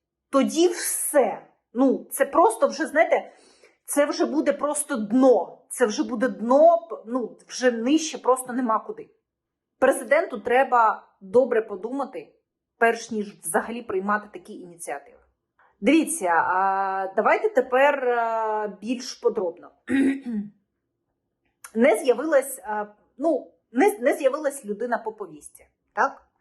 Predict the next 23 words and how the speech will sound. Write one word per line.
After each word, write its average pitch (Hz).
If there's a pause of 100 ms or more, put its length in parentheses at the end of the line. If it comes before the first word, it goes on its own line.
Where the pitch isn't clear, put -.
(540)
А, 208 (340)
ну, 262
чи -
може 320
взагалі 269
ось, 226
е, 202
логічно, 254
да? 294
Підемо, 240
е, 208
логічним 220
шляхом. 185 (720)
Не 247
з'явилась 311
людина 226
по 233
повістці. - (300)
А, 202 (100)
дивіться, 202 (720)
всі 302
ж 320
реєстри, 277